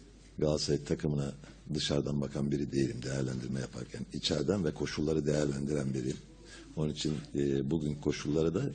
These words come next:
iyi değerlendirdiğimiz kanaatindeyim. Kazansaydık fevkalade iyi olurdu. Ama Galatasaray birçok başarıyı da dış saha maçlarında elde etmiştir.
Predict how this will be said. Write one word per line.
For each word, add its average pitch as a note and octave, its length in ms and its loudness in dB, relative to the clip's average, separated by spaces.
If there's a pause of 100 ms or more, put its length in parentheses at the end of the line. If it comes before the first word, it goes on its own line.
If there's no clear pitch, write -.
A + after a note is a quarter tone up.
(100)
iyi D#2 240 4
değerlendirdiğimiz D2 720 2
kanaatindeyim. C2 640 -2 (500)
Kazansaydık E2+ 680 6 (140)
fevkalade D#2 540 6
iyi C#2 140 4
olurdu. C#2 440 0 (600)
Ama C#2+ 120 2
Galatasaray D2+ 600 4 (1080)
birçok D#2 280 -2 (480)
başarıyı D#2 520 2
da G2 120 4
dış F#2 100 4
saha F2 260 6
maçlarında C#2 520 2
elde C2 160 0
etmiştir. - 520 -2